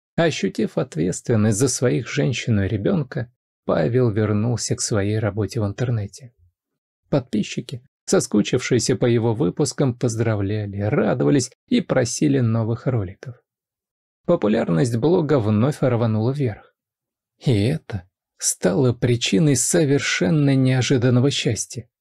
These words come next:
на которое Павел уже и не рассчитывал. Он нашёл своего родного отца. То есть отец, видный бизнесмен, нашёл его. Он увидел в интернете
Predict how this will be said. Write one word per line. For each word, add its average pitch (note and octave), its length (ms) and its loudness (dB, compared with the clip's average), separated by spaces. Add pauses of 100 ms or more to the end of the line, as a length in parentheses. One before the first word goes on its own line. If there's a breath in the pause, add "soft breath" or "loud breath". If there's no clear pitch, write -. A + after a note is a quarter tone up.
(200)
на E3 240 4
которое D#3+ 420 2
Павел D3+ 460 2
уже D3 280 4
и E3 60 4
не D#3+ 140 4
рассчитывал. E3 680 -2 (600)
Он C#3+ 340 2
нашёл A2 480 -2
своего A#2 640 0
родного G#2+ 520 -2
отца. - 400 -10 (680)
То G3+ 140 6
есть - 240 0
отец, D3+ 540 0
видный C#3+ 400 4
бизнесмен, D3+ 600 2
нашёл E3 340 0
его. C3 380 -2 (800)
Он D#3+ 220 0
увидел A2 440 0
в F#2 80 -6
интернете G#2 720 -6